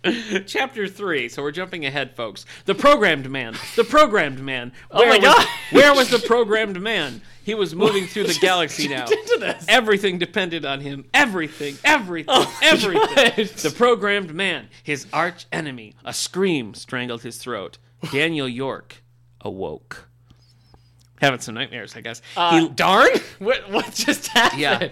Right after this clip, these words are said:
Speaker 2: Uh, he lay on the narrow cabin bunk, catching his breath, feeling the perspiration run and his heart thump
Speaker 1: Yeah.
Speaker 2: as he fought to collect his thoughts.
Speaker 1: His thick, hard chest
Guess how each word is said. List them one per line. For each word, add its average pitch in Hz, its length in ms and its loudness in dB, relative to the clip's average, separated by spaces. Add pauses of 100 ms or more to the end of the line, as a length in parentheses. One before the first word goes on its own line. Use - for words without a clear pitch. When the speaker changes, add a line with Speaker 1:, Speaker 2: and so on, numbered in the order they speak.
(340)
Speaker 2:
Uh, 123 140 -4
he 135 180 -2
lay 175 280 -2
on 160 120 -4
the 135 80 -4
narrow 156 380 -4
cabin 147 460 -6
bunk, 120 260 -8 (120)
catching 160 360 -8
his 135 140 -10
breath, 120 360 -6 (200)
feeling 190 380 0
the 127 60 -6
perspiration 143 800 -8
run 123 220 -8
and 117 80 -10
his 107 120 -14
heart - 280 -10
thump - 460 -10 (160)
Speaker 1:
Yeah. 92 80 -18
Speaker 2:
as 123 100 -8
he 131 100 -8
fought 143 380 -4
to 110 80 -16
collect 110 360 -12
his - 120 -16
thoughts. 110 400 -6 (220)
Speaker 1:
His 123 200 -12
thick, 165 360 -4
hard 139 280 0
chest 135 520 -4